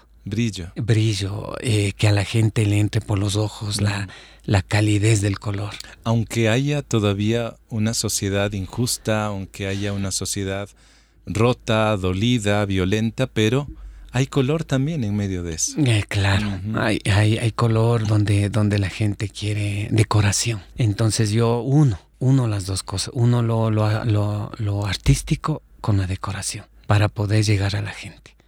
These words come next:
Speaker 1: Qué fabuloso.
Speaker 2: Y le doy gracias a Dios porque en su palabra, cuando Dios cambió mi vida,
Speaker 1: Ujú.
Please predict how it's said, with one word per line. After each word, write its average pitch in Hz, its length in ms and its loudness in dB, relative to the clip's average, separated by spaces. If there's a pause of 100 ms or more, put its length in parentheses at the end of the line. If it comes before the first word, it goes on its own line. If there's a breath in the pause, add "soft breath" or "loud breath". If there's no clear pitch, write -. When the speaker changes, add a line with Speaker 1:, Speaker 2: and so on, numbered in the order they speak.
(140)
Speaker 1:
Qué - 160 -20
fabuloso. 104 440 -4
Speaker 2:
Y 127 100 4
le 117 120 2
doy 117 220 0
gracias 120 400 0
a 120 120 2
Dios 117 360 0
porque 104 640 -4
en 113 100 0
su 117 140 -2
palabra, 113 500 2
cuando 104 480 -4
Dios 110 320 0
cambió 107 300 0
mi 110 140 2
vida, 127 280 2
Speaker 1:
Ujú. 117 360 -8